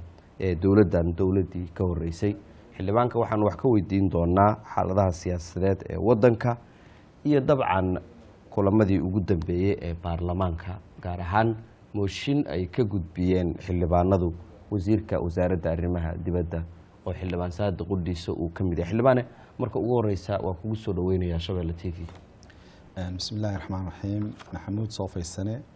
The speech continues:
Speaker 2: adiga, idaacadda iyo dadweynaha ina Soomaaliyeed ina daawanaya dhammaantiin. Waxaan idinku salaamayaa salaanta Islaamka. Assalaamu calaykum waraxmatullaahi wabarakaatuh. Waana dhowaa.
Speaker 1: Waa mahadsantahay Xildhibaan Saadiq, soo dhawow. Dabcan, waxaad ka mid tahay xildhibaanada hadda marka la fiiriyo. Ee,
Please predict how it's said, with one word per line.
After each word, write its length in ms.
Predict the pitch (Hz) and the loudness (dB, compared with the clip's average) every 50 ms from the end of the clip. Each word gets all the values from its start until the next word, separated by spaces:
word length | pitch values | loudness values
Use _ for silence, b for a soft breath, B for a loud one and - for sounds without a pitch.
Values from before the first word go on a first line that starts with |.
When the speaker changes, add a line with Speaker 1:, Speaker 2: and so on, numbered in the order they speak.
| B B B B B B - | B B B B B B -16
Speaker 2:
adiga, 380 | - - 98 104 101 101 107 110 - 147 - - - - 92 | -12 -10 -6 -6 -6 -4 -6 -8 -8 -12 -18 -20 -20 -14 -12
idaacadda 500 | 90 85 87 87 87 92 87 82 98 101 - - | -10 -8 -8 -8 -8 -10 -8 -8 -8 -8 -8 -8
iyo 140 | - 98 87 | -6 -6 -6
dadweynaha 440 | 87 85 85 87 90 95 90 87 85 85 - - - | -4 -6 -6 -6 -6 -6 -6 -6 -8 -10 -12 -14 -12
ina 140 | 85 82 82 | -12 -10 -10
Soomaaliyeed 640 | - - - - 76 82 87 87 87 90 90 87 | -10 -12 -10 -10 -8 -6 -6 -6 -6 -6 -6 -6
ina 100 | 85 85 | -6 -6
daawanaya 340 | 80 78 85 87 92 95 90 82 | -6 -4 -4 -4 -4 -4 -6 -6
dhammaantiin. 440 | 87 92 104 101 95 - 87 82 78 - B B B B | -6 -4 -6 -6 -6 -6 -8 -8 -8 -10 B B B B
Waxaan 240 | B B - - 92 92 | B B -12 -10 -10 -8
idinku 180 | 92 92 - | -8 -10 -10
salaamayaa 480 | - - 92 90 90 90 85 85 85 80 | -8 -8 -8 -6 -6 -8 -8 -8 -8 -8
salaanta 360 | - - 85 85 95 95 - | -8 -8 -8 -8 -8 -8 -10
Islaamka. 360 | - - 87 85 87 82 85 85 | -10 -10 -8 -8 -8 -8 -10 -12
Assalaamu 340 | - - 85 85 85 85 78 | -10 -8 -8 -8 -6 -6 -8
calaykum 260 | 76 80 80 - - | -8 -8 -10 -10 -10
waraxmatullaahi 440 | 80 73 78 80 - 85 80 76 78 | -12 -10 -10 -12 -12 -10 -10 -10 -10
wabarakaatuh. 300 | 76 82 82 82 80 87 85 | -10 -10 -10 -10 -8 -8 -8
Waana 140 | 85 85 | -6 -6
dhowaa. 240 | 82 78 82 78 73 - B B B B B | -6 -6 -6 -8 -10 -12 B B B B B
Speaker 1:
Waa 140 | 95 101 98 | 0 2 4
mahadsantahay 440 | 101 98 92 - 123 110 113 95 | 4 2 2 0 -2 -2 0 -2
Xildhibaan 260 | 85 98 98 98 95 90 | 0 2 2 4 2 4
Saadiq, 300 | - 117 110 92 92 - | 4 2 2 2 -2 -4
soo 160 | - - 107 | 0 0 2
dhawow. 400 | 87 95 90 92 101 104 104 98 | 2 4 4 6 6 4 4 4
Dabcan, 340 | 90 110 95 95 87 92 90 90 | 2 0 0 2 0 0 0 -2
waxaad 260 | 87 - - 92 - | -2 -2 -4 -6 -4
ka 100 | - - | -2 0
mid 160 | 101 101 90 82 | 0 0 0 0
tahay 180 | - 85 85 82 | -2 -2 -2 -2
xildhibaanada 720 | 82 82 90 87 87 87 82 85 85 87 92 95 87 85 78 - - | -2 -2 -2 0 0 2 2 2 2 4 4 4 2 2 0 -2 -4
hadda 260 | 95 92 85 87 90 | -4 -4 -2 -2 -2
marka 300 | 82 85 85 87 - - | 0 0 -2 -4 -4 -6
la 100 | 85 80 | -4 -4
fiiriyo. 520 | 80 - - 90 82 82 80 82 78 73 73 76 - B B B B B B B B B B | -6 -8 -6 -4 -4 -2 -2 -4 -4 -4 -6 -10 -12 B B B B B B B B B B
Ee, 480 | - - 87 87 85 85 80 80 80 | -10 -6 -4 -2 -2 -2 -2 -2 -4